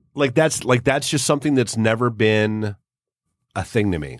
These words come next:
Like, I, like, I, and I kn-, I know this is, like, super cliche and super stupid, but, like, I, dude, like, I don't, I don't see you guys as black guys.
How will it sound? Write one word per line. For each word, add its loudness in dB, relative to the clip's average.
Like, -2
I, -2
like, -2
I, 0
and -2
I -2
kn-, 0
I 2
know 4
this -2
is, -4
like, 2
super -2
cliche 0
and 0
super -4
stupid, -4
but, -4
like, -6
I, -4
dude, -6
like, -8
I 0
don't, 0
I -2
don't 0
see 0
you 4
guys -2
as -4
black -10
guys. -12